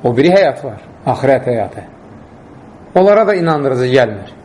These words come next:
Lakin o həyata qədəm qoyduqda, birinci elə qəbrə qoyulduqda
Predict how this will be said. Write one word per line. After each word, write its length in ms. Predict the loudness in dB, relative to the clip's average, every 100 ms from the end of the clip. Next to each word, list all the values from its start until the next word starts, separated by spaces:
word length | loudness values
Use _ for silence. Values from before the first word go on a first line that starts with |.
| -20 -20 -20 -20 -20 -20 -20 -20 -4 0
Lakin 320 | 2 0 0
o 160 | 2
həyata 400 | 4 4 2 0 0
qədəm 320 | 0 -2 -2
qoyduqda, 520 | 0 0 0 0 2 2 2 -4 -16 -20 -20 -20 -20 -20 -20 -20 -2
birinci 420 | 0 2 0 2
elə 160 | 2 2
qəbrə 400 | 2 2 2 2
qoyulduqda 560 | 0 0 -4 -2 2